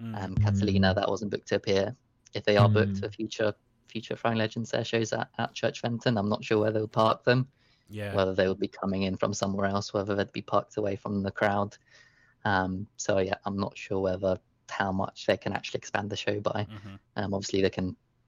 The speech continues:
Speaker 2: book more fighters and so on. I'm sure there'll always be space for those, but in terms of the, some of the heavies, that's, that'll be an issue potentially.
Speaker 1: Yeah.
Speaker 3: Mm.
Speaker 2: Um,
Speaker 3: Mm.
Speaker 2: and in terms of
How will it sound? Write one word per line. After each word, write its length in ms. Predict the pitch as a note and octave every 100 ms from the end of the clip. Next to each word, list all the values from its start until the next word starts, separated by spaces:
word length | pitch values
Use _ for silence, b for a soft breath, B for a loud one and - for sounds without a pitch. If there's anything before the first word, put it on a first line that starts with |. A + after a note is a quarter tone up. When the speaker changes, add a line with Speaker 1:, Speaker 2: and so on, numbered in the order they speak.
| _
Speaker 2:
book 200 | - -
more 140 | G#2+ F#2+
fighters 460 | - G2 - G2+
and 120 | G2+ F#2+
so 140 | G#2
on. 180 | G2 G2+
I'm 100 | G2+
sure 160 | -
there'll 140 | G#2+ G2+
always 120 | G2
be 100 | -
space 280 | - - -
for 120 | -
those, 240 | A2 G2+ B2
but 200 | - -
in 80 | A2+
terms 200 | G#2+ G#2+
of 80 | G#2+
the, 80 |
some 220 | G#2 - G#2
of 60 |
the 100 | G#2+
heavies, 520 | G2+ G#2+ A#2 A#2+ - - -
that's, 300 | - - -
that'll 160 | - G#2+
be 120 | A2+
an 80 | A2
issue 200 | - B2
potentially. 560 | - - - A#2+ A#2 _ B B
Speaker 1:
Yeah. 120 | A2
Speaker 3:
Mm. 360 | A2 G#2+ G#2+
Speaker 2:
Um, 380 | G#2 F#2+ F#2 F#2 G2+ A#2 A2+
Speaker 3:
Mm. 60 | A2+
Speaker 2:
and 80 | G2+
in 80 | F#2
terms 180 | G2
of 80 | F#2+